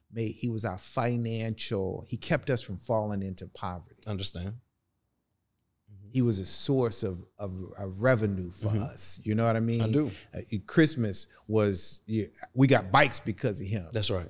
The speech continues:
Speaker 1: Right? My, I, I, he helped my mother in tough situations.
Speaker 2: Mm-hmm.
Speaker 1: You know what I mean?
Speaker 2: Mm-hmm.
Speaker 1: Um,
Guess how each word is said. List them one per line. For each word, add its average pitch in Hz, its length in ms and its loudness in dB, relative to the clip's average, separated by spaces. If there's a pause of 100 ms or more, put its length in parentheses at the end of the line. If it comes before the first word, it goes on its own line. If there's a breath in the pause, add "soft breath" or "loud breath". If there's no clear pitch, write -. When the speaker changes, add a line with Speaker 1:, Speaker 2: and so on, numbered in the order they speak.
(140)
Speaker 1:
Right? 120 340 2
My, 101 120 -6 (200)
I, 107 80 -4
I, 98 260 -10 (120)
he 120 220 -4
helped 127 300 0
my 113 100 0
mother 110 360 -2
in 90 220 -8
tough 135 220 -2
situations. 107 1000 -4
Speaker 2:
Mm-hmm. 110 140 -12
Speaker 1:
You 107 80 -4
know 107 140 0
what 107 100 -2
I 104 40 -4
mean? 107 280 -4 (480 loud breath)
Speaker 2:
Mm-hmm. 101 60 -2
Speaker 1:
Um, 98 460 0